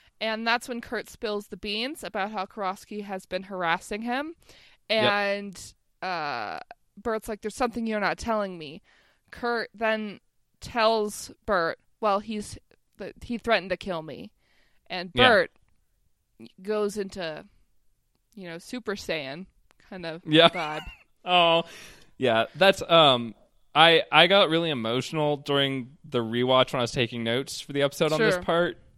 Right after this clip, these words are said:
Speaker 2: 'cause, like, I, I was in a dark place anyway, but, uh,
Speaker 1: Sure.
Speaker 2: like, seeing, like, finally having someone in the show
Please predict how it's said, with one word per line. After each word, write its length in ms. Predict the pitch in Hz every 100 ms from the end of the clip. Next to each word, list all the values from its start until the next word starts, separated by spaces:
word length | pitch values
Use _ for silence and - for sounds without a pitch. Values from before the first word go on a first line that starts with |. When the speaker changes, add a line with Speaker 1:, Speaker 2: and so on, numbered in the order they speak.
| -
Speaker 2:
'cause, 200 | 170 143
like, 400 | 151 143 - - - - _ _ - _ - - _ _ _ _ _ _ -
I, 180 | 165 160
I 100 | 151
was 160 | 175 170
in 80 | 170
a 60 |
dark 280 | 139 123 120
place 280 | - 123 -
anyway, 580 | 117 120 120 117 117 113 -
but, 320 | 131 123 -
uh, 380 | 127 117 113 107
Speaker 1:
Sure. 400 | 208 196 170 185 _ _ _ _
Speaker 2:
like, 240 | 160 147 135
seeing, 580 | - 175 180 190 190 160
like, 220 | 135 139 -
finally 440 | - 151 175 180
having 320 | 170 143 139
someone 480 | 131 135 127 131 131
in 80 | 123
the 100 | 117
show 540 | - 113 110 113 117